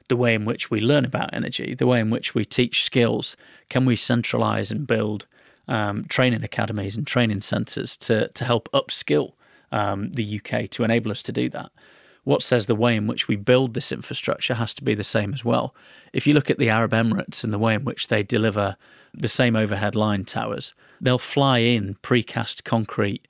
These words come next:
foundations by helicopter and drop them on site and deliver what we could do in about nine months in the U K from setting the concrete out on site through a helicopter in a precast concrete manufacturing facility.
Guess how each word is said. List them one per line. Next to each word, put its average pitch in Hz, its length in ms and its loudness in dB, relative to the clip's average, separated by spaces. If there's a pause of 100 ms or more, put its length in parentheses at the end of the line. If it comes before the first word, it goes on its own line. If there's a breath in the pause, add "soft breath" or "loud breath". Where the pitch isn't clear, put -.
foundations 110 800 0
by 120 200 0
helicopter - 760 -4 (400 soft breath)
and 113 100 0
drop - 260 2
them - 160 0
on 113 140 0
site 120 420 -2 (500 soft breath)
and 110 120 0
deliver 120 360 4
what 113 200 0
we 117 140 4
could 104 220 -8
do 113 160 2
in 104 100 0
about 110 280 0
nine 110 260 0
months 117 400 0
in 104 60 -4
the 104 80 -4
U 101 160 -4
K 110 260 -2
from 123 300 -6 (200 soft breath)
setting - 360 0
the 107 80 -4
concrete - 540 -4
out 117 240 2
on 117 180 -4
site - 440 -4 (760 soft breath)
through 120 340 2
a 107 60 2
helicopter - 800 -2 (360 soft breath)
in 131 100 2
a 110 60 0
precast - 580 0
concrete 107 480 -2
manufacturing 117 680 -4
facility. - 640 -8